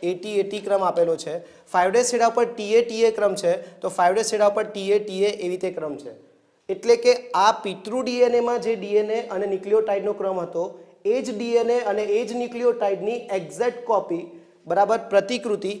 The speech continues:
એ નવા નિર્માણ પામતા બંને ડી એન એમાં જોવા મળે છે. એટલે એક કોષમાં જે ડી એન એ હતું એવું નિર્માણ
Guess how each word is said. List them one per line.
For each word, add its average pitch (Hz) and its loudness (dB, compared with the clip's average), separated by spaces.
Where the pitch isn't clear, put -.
એ 214 6
નવા 190 4
નિર્માણ 233 2
પામતા 214 4
બંને 185 2
ડી 196 -2
એન 185 -2
એમાં 185 -2
જોવા 160 -2
મળે 127 -8
છે. - -20
એટલે 185 -4
એક - -6
કોષમાં 226 -2
જે 247 0
ડી 220 0
એન 220 2
એ 202 0
હતું 180 -4
એવું 208 0
નિર્માણ 202 -2